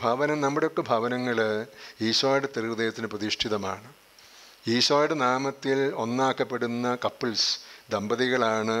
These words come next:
കുടുംബങ്ങൾക്ക് നേതൃത്വം വഹിക്കുന്നത്. അവരാണ് മാതാപിതാക്കളാകുന്നത് ദൈവത്തിൻ്റെ പ്രത്യേക കരുണയാൽ. അങ്ങനെ അവരുടെ നേതൃത്വത്തിൽ പോകുന്ന കുടുംബങ്ങൾ എന്തുകൊണ്ടാണ് കലഹമുണ്ടാക്കുന്നത്? ഈശോയുടെ തിരുഹൃദയത്തിന് പ്രതിഷ്ഠിതമായ കുടുംബത്തിലേക്ക്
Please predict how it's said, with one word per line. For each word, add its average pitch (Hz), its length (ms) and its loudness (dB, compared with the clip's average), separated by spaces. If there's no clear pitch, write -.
കുടുംബങ്ങൾക്ക് 110 560 0
നേതൃത്വം 104 440 -4
വഹിക്കുന്നത്. 104 500 0
അവരാണ് 117 440 2
മാതാപിതാക്കളാകുന്നത് 110 1120 0
ദൈവത്തിൻ്റെ 107 400 -4
പ്രത്യേക 104 360 0
കരുണയാൽ. 117 480 0
അങ്ങനെ 127 300 2
അവരുടെ 147 300 2
നേതൃത്വത്തിൽ 120 560 -2
പോകുന്ന 110 320 2
കുടുംബങ്ങൾ 110 500 0
എന്തുകൊണ്ടാണ് 127 600 0
കലഹമുണ്ടാക്കുന്നത്? 104 920 -2
ഈശോയുടെ 127 580 4
തിരുഹൃദയത്തിന് 117 640 -2
പ്രതിഷ്ഠിതമായ 107 720 -2
കുടുംബത്തിലേക്ക് 107 840 -2